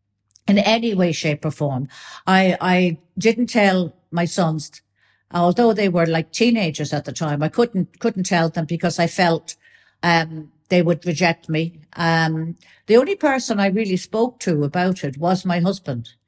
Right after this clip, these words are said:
And he was extremely supportive 'cause he was a very non-judgmental kind of guy. He was not like, "Oh my God, shock, horror." He's saying, "Well, you know,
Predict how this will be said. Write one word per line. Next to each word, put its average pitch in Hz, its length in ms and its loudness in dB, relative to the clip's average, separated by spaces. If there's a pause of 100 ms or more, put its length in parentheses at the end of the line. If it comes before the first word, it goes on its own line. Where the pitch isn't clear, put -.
(320)
And 170 160 -2
he 220 160 2
was 214 240 -4
extremely 196 720 -2
supportive 151 800 -6 (760)
'cause 208 160 2
he 254 100 2
was 214 120 0
a 226 60 2
very 269 260 0
non-judgmental 202 1200 0
kind 165 280 -2
of 165 80 -2
guy. 170 280 2
He 160 120 0
was 156 180 -2
not 226 380 0
like, 175 300 0 (260)
"Oh 240 120 6
my 208 160 0
God, 185 280 0
shock, 190 340 -2
horror." 202 420 -2 (400)
He's 214 160 -8
saying, 226 220 0
"Well, 220 340 0 (360)
you 233 80 0
know, 196 340 4